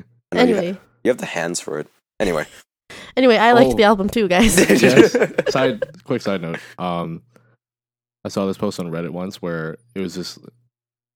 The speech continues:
Speaker 3: uh, some internet, I don't know if she's a T V personality or something, um, but she looks very young for her age, right?
Speaker 2: Who are you talking about?
Speaker 3: I can't remember her name.
Speaker 2: Um,
Speaker 1: Then why do you mention it? <laughs>
Speaker 3: I'll
Speaker 2: is
Speaker 3: get
Speaker 2: this
Speaker 3: to that.
Speaker 2: relevant information?
Speaker 3: Yes, yes, it is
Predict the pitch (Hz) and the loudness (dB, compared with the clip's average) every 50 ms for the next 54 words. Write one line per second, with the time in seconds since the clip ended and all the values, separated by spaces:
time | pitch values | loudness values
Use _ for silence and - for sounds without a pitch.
0 | _ - - _ - - - - 113 113 113 95 85 _ _ _ _ _ _ _ | _ -20 -20 _ -20 -14 -8 -8 -6 -6 -6 -10 -12 _ _ _ _ _ _ _
1 | _ _ - 85 87 87 85 85 - - 104 120 127 131 127 - - 120 110 - | _ _ -12 -10 -8 -8 -8 -10 -8 -6 -6 -4 -4 -4 -6 -6 -6 -8 -8 -8
2 | - - - _ _ - - - - 107 104 110 110 - 117 113 - 123 120 117 | -10 -16 -18 _ _ -14 -14 -10 -8 -6 -6 -6 -6 -6 -8 -8 -6 -8 -8 -6
3 | 117 117 120 120 120 - 131 123 - 135 131 - _ _ _ _ _ _ _ - | -8 -8 -8 -10 -10 -10 -12 -12 -12 -16 -16 -18 _ _ _ _ _ _ _ -10
4 | 95 90 87 87 87 90 90 - - - 101 98 95 95 95 95 92 - - _ | -8 -8 -8 -8 -8 -8 -8 -8 -8 -8 -6 -6 -6 -6 -6 -6 -8 -8 -12 _
5 | _ _ _ _ _ _ _ 104 101 - - - 92 101 98 98 95 92 90 90 | _ _ _ _ _ _ _ -12 -12 -12 -10 -8 -6 -6 -4 -4 -6 -6 -8 -8
6 | - 90 90 87 76 82 87 90 92 90 - - _ _ _ _ _ - 82 85 | -10 -8 -8 -8 -8 -8 -8 -8 -10 -12 -14 -20 _ _ _ _ _ -12 -10 -10
7 | 90 - _ _ _ _ 240 233 240 233 226 - 214 196 190 196 190 190 - - | -10 -12 _ _ _ _ 2 2 2 2 0 0 -2 -2 -2 -6 -8 -8 -10 -10
8 | - _ - - - - - - 87 73 80 80 80 78 80 80 76 76 73 76 | -12 _ -16 -18 -16 -10 -8 -8 -8 -8 -8 -12 -10 -10 -12 -12 -10 -12 -12 -14
9 | 82 - _ _ _ _ _ - 170 175 185 175 175 160 165 180 190 208 196 180 | -14 -18 _ _ _ _ _ -6 -4 -2 -2 -2 -2 -2 0 0 -2 -2 -2 -2
10 | 190 185 - - - 98 - - - - - 262 254 - - - - _ _ - | -4 -6 -6 -8 -8 -10 -8 -8 -10 -6 -4 -4 -4 -4 -6 -12 -20 _ _ -20
11 | - _ _ _ _ _ _ _ _ - 190 226 220 - 247 247 - 247 233 233 | -20 _ _ _ _ _ _ _ _ -2 -2 -2 0 2 0 0 4 4 6 6
12 | 240 240 226 240 254 240 247 247 - 269 254 247 254 240 220 - - 240 208 190 | 6 6 6 8 8 8 6 6 6 6 6 6 6 6 6 6 6 6 4 4
13 | 190 220 - - 113 98 90 - 101 92 90 85 | 0 -4 -6 -4 -4 -4 -4 -4 -6 -6 -4 -6